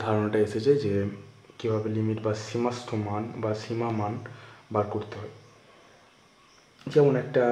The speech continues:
উদাহরণ দিচ্ছি, x সমান ওয়ান বিন্দুতে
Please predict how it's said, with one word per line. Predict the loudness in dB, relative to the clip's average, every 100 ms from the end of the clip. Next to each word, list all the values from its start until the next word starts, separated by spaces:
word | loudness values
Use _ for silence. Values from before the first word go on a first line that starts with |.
| 2 -2 -8 -2
উদাহরণ | 2 2 2
দিচ্ছি, | -2 -4 -6 -6 -14 -4 0 0
x | 0
সমান | 2 4 4 2
ওয়ান | 4 2 2
বিন্দুতে | 0 0 0 -2